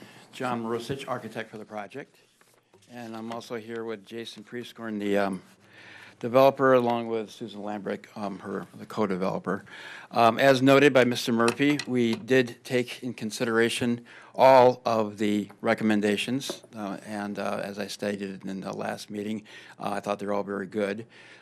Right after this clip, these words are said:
So, uh, to restate some of the, uh, the changes that we did make, we did, um, increase the alley from eighteen feet to twenty feet,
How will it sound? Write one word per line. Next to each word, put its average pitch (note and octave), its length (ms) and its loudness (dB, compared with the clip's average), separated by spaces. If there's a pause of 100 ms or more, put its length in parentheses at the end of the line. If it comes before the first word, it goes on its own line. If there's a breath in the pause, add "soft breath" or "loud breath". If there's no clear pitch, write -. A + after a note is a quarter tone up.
So, G#2+ 420 2
uh, A2 140 0
to - 140 -4
restate A#2+ 440 4
some B2 160 0
of A#2 80 -2
the, A2 240 0 (580 loud breath)
uh, G#2+ 200 2
the G#2+ 120 -4
changes A2+ 380 0
that G#2+ 120 0
we G#2 100 -2
did B2 220 0
make, G#2+ 320 2 (100)
we G#2 220 -2
did, A2+ 460 0
um, G#2 400 -2 (520 loud breath)
increase - 360 4
the A#2+ 180 4
alley A#2+ 320 6
from A2+ 320 0
eighteen B2 360 0
feet A2 420 -2 (280)
to G#2 440 -4
twenty G2+ 280 -2
feet, - 380 -8